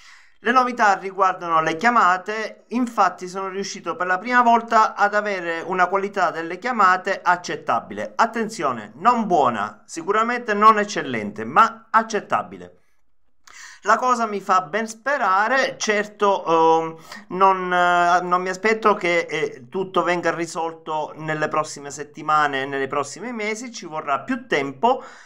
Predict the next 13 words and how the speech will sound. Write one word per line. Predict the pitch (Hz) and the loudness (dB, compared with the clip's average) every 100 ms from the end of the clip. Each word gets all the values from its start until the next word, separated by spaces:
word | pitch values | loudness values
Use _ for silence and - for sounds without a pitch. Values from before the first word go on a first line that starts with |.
| - _ | -20 _
ma | - 208 - _ _ _ | 0 0 -4 _ _ _
il | 180 | -18
fatto | 180 240 220 175 | 0 0 2 -4
che | 175 165 | -6 -10
finalmente | - 226 208 175 120 139 | -6 -2 0 0 0 -4
riesco | 131 180 185 - - 151 | 0 0 0 -4 -8 -4
a | 151 175 | -2 -2
telefonare | 202 196 196 196 175 143 123 120 - | -4 -4 2 4 6 6 2 -4 -6
e | 156 | 2
a | 151 | 2
farmi | 147 190 202 226 - | 2 0 0 -4 -10
sentire | 226 220 214 139 120 123 | -10 -10 -12 -12 -12 -6
dall'altro | 127 165 139 110 127 185 247 - - _ | -2 0 2 0 -2 0 0 0 -10 _